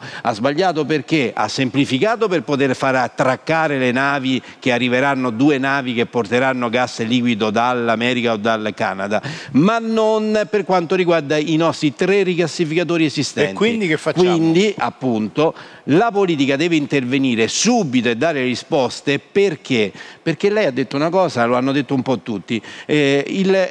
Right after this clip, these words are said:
Speaker 1: il gas russo, noi non è che oggi diciamo no al gas russo e pensiamo ad altro, no, lo stiamo prendendo da altre parti,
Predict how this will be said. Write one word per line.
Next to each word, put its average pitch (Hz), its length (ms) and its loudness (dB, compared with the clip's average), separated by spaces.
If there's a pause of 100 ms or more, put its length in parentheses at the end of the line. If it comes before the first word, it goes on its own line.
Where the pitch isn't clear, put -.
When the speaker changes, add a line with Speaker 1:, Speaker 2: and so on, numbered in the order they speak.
Speaker 1:
il 175 200 -4
gas 214 420 -2
russo, 120 420 -2
noi 170 140 0
non 156 120 0
è 185 100 -2
che 127 180 -2
oggi 117 540 0 (120)
diciamo 123 480 0
no 131 220 2
al 143 100 -2
gas 123 320 -2
russo 123 480 -2
e 117 100 -6
pensiamo 123 420 -2
ad 110 120 0
altro, 98 360 0
no, 180 180 0
lo 139 100 0
stiamo 185 300 -2
prendendo 190 380 0
da 117 140 2
altre 131 240 -2
parti, 110 460 -4